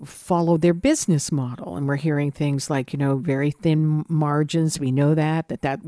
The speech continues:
that's what happens. But there's so much trust here we put in a grocery store, especially the big ones. And they, they ask for people's trust. They want you to go back again and again.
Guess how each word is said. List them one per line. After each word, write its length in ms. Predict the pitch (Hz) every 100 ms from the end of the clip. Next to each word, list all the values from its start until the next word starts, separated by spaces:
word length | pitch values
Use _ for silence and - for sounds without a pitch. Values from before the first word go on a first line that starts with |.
| 147
that's 300 | 156 156 -
what 100 | -
happens. 560 | 139 180 196 - - - - - - -
But 120 | 240
there's 180 | 240 202
so 180 | - 277
much 320 | 262 202 -
trust 400 | - 220 190 -
here 220 | 165 135
we 160 | 139 139
put 180 | -
in 140 | 143 127
a 40 |
grocery 420 | 131 139 139 -
store, 260 | - - -
especially 320 | - 226 285
the 100 | 247
big 240 | 214 277 -
ones. 400 | 156 151 135 -
And 100 | 151
they, 200 | 160 160 - - -
they 320 | - 185 180 180
ask 440 | 202 240 247 -
for 100 | 170
people's 440 | - 151 - -
trust. 440 | - 156 92 - -
They 120 | 160
want 180 | 160 170
you 80 | 190
to 60 | 170
go 120 | 180
back 400 | 160 180 190 -
again 440 | 165 170 185 190
and 200 | 185 180
again. 640 | 170 160 214 247 180 135 156